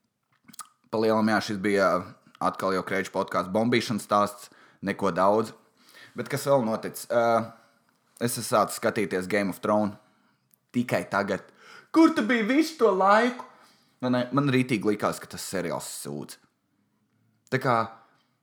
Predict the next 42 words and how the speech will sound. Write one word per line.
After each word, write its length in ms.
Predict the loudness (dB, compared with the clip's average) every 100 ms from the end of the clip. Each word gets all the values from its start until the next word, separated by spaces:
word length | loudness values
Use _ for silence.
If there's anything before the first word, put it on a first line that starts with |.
| _ _ _ _ -6
es 160 | -4 -4
grib-, 140 | 0
man 160 | 0 2
interesē 300 | 0 0 0
vikingi, 480 | 0 -2 0 -2 0
bet 160 | 0
man 160 | 0 2
neinteresē, 540 | 2 2 0 -6 -6 -4
piemēram, 460 | -2 -2 -2 -4
tur 140 | -6 -8
kaut 140 | -8
kādi 180 | -8 -10 -4
pūķi, 480 | 0 2 0 -2 -12 _ _ _ _ -12
un 80 | -8
tad 160 | -8 -8
tur 140 | -6
ir 20 |
kaut 160 | -4 -4 -4
kāds, 240 | -8 -12 -10
viss 300 | -4 -2 0
tās 180 | -2 0
lietas, 240 | 0 0
kas 160 | -4 -10
tur 160 | -6
notiek. 480 | -2 -2 0 -2 -2 -8 _ _ _ _ -10
Un, 80 | -8 -2
o, 100 | 0 2
un 100 | 0
tur 160 | 0 0
ir 60 | 4
vārdarbība. 640 | 4 4 2 0 -2 -4 -12 _ _ _ _ _ _ -4
Cil-, 160 | -4 -2
un 80 | -2
tur 80 | -4
tā 140 | 0 2
kā 100 | 2
milzīgi, 400 | 2 -2 -4 -8 -6
man 160 | -2 -2
likās 320 | -2 -2 -2
tik 240 | -6 -4
neinteresants 720 | 0 4 2 0 -6 -8 -10
tas, 80 | -12